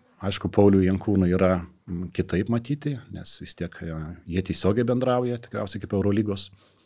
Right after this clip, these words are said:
e, komandos, artimiau bendrauja su ta valdžia visa. Mes jau kaip ir tokie šiek tiek žemesnė kasta.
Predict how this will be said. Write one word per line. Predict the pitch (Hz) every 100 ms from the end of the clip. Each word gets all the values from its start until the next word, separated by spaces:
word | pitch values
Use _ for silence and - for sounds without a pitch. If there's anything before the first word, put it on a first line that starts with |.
| _ -
e, | 95 98
komandos, | 98 98 104 107 104 - -
artimiau | 85 90 - 82 98
bendrauja | 107 113 123 127 127
su | 120 - 113 110
ta | 113
valdžia | 107 113 98 120
visa. | 127 - 127 135 - _
Mes | 78 85 98 -
jau | 113
kaip | - 98 113
ir | 113
tokie | - - - 110 101 - _
šiek | - 95 -
tiek | 101
žemesnė | 101 104 - 101
kasta. | 87 - 85